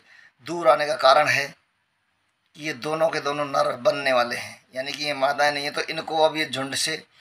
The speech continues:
दूर कहीं दूसरे जो नरों का झुंड है, उसमें मिलाने के लिए ये नीलगाय अपने बच्चों को लेके वहाँ से दूर आ चुकी हैं,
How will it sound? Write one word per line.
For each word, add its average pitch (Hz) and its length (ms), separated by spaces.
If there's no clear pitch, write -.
दूर 180 460
कहीं 156 200
दूसरे 151 360
जो 151 80
नरों 143 320
का 147 100
झुंड 143 240
है, 151 60
उसमें 151 600
मिलाने 156 380
के 131 120
लिए 139 200
ये 135 200
नीलगाय 135 500
अपने 143 200
बच्चों 131 320
को 127 80
लेके 131 240
वहाँ 123 140
से 185 160
दूर 147 260
आ 120 60
चुकी 127 320
हैं, 117 160